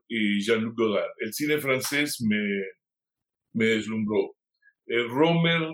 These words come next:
quizás fue su, la delicadeza de sus, eh, de sus personajes, obsesionados por pequeños detalles,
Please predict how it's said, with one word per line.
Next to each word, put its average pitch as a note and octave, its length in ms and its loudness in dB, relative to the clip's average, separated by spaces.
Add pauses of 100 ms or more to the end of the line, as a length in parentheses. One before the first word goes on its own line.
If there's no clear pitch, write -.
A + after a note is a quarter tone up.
(180)
quizás C#3 540 0
fue C#3+ 480 -2 (640)
su, A#2 480 -6
la A#2+ 140 6
delicadeza A#2+ 880 2 (280)
de G#2+ 360 -4
sus, G#2+ 920 -10
eh, G2+ 320 -6
de A#2 80 -6
sus A2 260 -10
personajes, A#2+ 1200 -4 (280)
obsesionados B2+ 920 -2
por A#2+ 220 -6
pequeños A#2+ 640 -6
detalles, A2+ 1200 -2